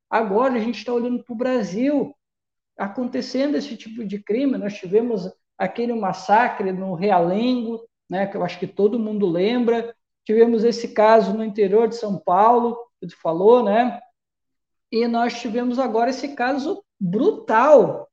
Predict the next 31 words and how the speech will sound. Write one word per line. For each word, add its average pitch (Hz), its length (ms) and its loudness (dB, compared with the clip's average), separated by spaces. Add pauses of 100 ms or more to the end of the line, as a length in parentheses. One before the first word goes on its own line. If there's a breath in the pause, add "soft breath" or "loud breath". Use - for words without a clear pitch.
né, 202 220 -4
em 202 60 -4
Santa 190 260 -10
Catarina, 196 500 -6
que 214 120 -4
eu 330 140 0
nunca 330 440 -2
vi 214 180 -4
acontecer 277 720 -4 (240)
sequer 294 640 -2
nos 330 240 -6
Estados 269 400 -2
Unidos. 233 360 0
Geralmente 233 500 -2
é - 20 -6
muito 233 260 -6
comum, 247 680 0 (320 loud breath)
mais 208 400 0
no 262 140 0
ambiente 240 460 -2
adolescente, 214 840 -2
que 196 80 -2
eles 180 140 -4
estão 202 200 -2
mais 208 260 -2
suscetíveis 196 920 -2
ao 165 160 2
bullying, 202 760 4
essas 214 260 -6
coisas 226 420 -2
que, 208 360 -4